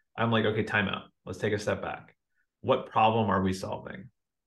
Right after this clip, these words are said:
Right? If this is an enterprise product, what is the burning need that somebody needs you to solve? It's a consumer app.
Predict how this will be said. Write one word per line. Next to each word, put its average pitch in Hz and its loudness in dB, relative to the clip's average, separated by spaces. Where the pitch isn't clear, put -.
Right? 98 -2
If 107 0
this 117 -4
is 117 0
an - 2
enterprise 131 2
product, 113 0
what 110 2
is 113 -2
the 107 -4
burning 110 2
need 104 -4
that 95 -4
somebody 101 -2
needs 98 -2
you 95 -4
to 92 -4
solve? - -8
It's 98 -6
a 123 0
consumer 135 2
app. 107 2